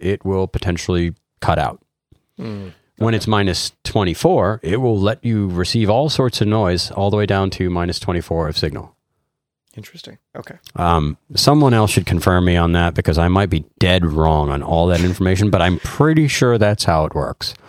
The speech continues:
Speaker 2: Yeah, I wasn't sure if it was the opposite. Like, going higher, like, to twenty-four was, like, l-,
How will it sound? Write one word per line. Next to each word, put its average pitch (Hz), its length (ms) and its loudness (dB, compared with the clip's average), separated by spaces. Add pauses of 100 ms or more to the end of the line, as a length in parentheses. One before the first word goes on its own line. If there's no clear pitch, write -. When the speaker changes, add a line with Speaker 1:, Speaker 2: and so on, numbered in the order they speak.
(140)
Speaker 2:
Yeah, 117 200 0
I 113 40 2
wasn't 143 300 -2
sure 135 120 -4
if 110 80 -6
it 110 60 -6
was 98 140 -10
the - 180 -8
opposite. - 560 -8 (580)
Like, - 220 -8 (220)
going 107 280 -2
higher, 95 600 -6 (240)
like, - 180 -6
to - 80 -10
twenty-four - 720 -8
was, 190 220 -8
like, - 200 -10
l-, - 160 -12